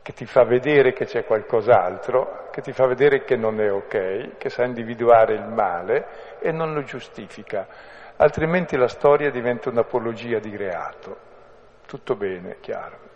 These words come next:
Dai primi campi di sterminio agli ultimi, tutto bene, tutto liscio.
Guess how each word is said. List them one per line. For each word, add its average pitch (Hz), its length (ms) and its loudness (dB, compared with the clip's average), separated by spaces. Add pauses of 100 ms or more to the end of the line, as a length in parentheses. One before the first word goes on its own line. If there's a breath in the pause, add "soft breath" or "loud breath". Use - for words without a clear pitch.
(760 soft breath)
Dai 113 140 -4
primi 123 300 -10
campi 123 300 2
di 127 60 -8
sterminio 139 540 -2
agli 123 160 -2
ultimi, 113 420 -8
tutto 170 360 -6
bene, 95 340 -6
tutto - 320 -8
liscio. 98 680 -12